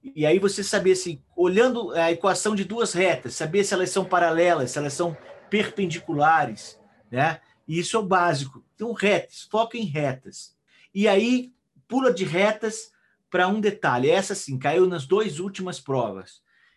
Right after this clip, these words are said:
Equação da circunferência.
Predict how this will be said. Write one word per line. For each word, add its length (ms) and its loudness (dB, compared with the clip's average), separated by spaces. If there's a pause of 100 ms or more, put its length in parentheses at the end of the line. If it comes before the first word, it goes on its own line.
(220)
Equação 720 2
da 120 -2
circunferência. 1120 -6